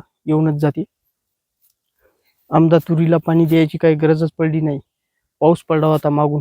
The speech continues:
खूप मोठा, त्याच्यामुळं तूर थोडी लेट झालेली आहे. तर मित्रांनो, आता मी घेतो फवारून.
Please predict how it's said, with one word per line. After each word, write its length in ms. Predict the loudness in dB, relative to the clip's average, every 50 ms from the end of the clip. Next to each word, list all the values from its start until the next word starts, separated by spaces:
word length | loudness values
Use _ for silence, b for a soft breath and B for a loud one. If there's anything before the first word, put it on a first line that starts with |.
| -8
खूप 200 | -8 -10 -8 -6
मोठा, 200 | -6 -6 -4 -6
त्याच्यामुळं 840 | -8 -10 _ _ _ -12 -6 -4 -2 -2 0 0 2 2 2 2 0
तूर 420 | -2 _ _ _ _ -8 -8 -8 -6 -4
थोडी 280 | -4 -2 -2 -2 0
लेट 140 | 0 -2 -2
झालेली 400 | 0 -2 -2 -2 -2 -4 -4 -4
आहे. 80 | -6 -8 -10 _ _ _ _ _ _ _ _ _ _ _ _ _ _ _ _ -20 -20 -20 _ _ _ _ 0
तर 80 | 0 2
मित्रांनो, 440 | 2 2 0 0 0 0 0 0 0
आता 180 | -2 -2 -2
मी 240 | -2 0 0 -2 -2
घेतो 260 | -4 -6 -8 -8 -8 -10 -6 -4
फवारून. 240 | -4 -4 -4 -6